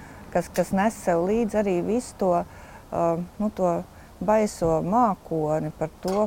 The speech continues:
ka vienīgā izeja ir tikai, nu, eitanāzija. Bet iedomājieties, ja, ā, šobrīd jau ir situācija, ka mēs varam runāt par to, ka varbūt atsāpinošo līdzekļu ir, bet nevienmēr viņi tiek izmantot pienācīgi.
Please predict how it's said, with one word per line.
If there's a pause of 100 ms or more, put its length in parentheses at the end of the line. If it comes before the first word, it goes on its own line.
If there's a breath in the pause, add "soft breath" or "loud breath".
ka
vienīgā
izeja
ir
tikai,
nu,
eitanāzija.
Bet
iedomājieties,
ja,
ā,
šobrīd
jau
ir
situācija,
ka
mēs
varam
runāt
par
to,
ka
varbūt
atsāpinošo
līdzekļu
ir,
bet
nevienmēr
viņi
tiek
izmantot
pienācīgi.